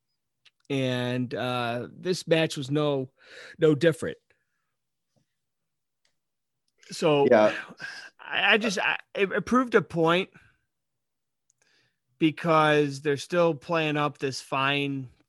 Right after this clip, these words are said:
Speaker 1: bullshit for jackhammers or jackknives, whatever the fuck you wanna call 'em.
Speaker 2: How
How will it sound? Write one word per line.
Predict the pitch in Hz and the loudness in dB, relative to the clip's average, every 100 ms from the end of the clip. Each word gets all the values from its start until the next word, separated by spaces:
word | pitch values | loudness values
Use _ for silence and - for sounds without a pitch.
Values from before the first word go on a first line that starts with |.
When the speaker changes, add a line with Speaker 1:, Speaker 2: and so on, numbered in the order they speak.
| _ | _
Speaker 1:
bullshit | - 143 135 - 143 - | -6 -4 -4 -4 -6 -6
for | 143 110 | -10 -10
jackhammers | 107 131 135 - 131 131 131 135 127 | -6 -4 -4 -6 -8 -6 -6 -6 -6
or | 117 | -10
jackknives, | 101 123 127 131 123 123 | -6 -4 -4 -6 -8 -8
whatever | 113 113 | -10 -10
the | 110 | -12
fuck | - 123 | -14 -12
you | 117 | -12
wanna | 117 104 | -12 -14
call | - 120 | -12 -10
'em. | 110 | -4
Speaker 2:
How | 101 98 95 | 0 2 0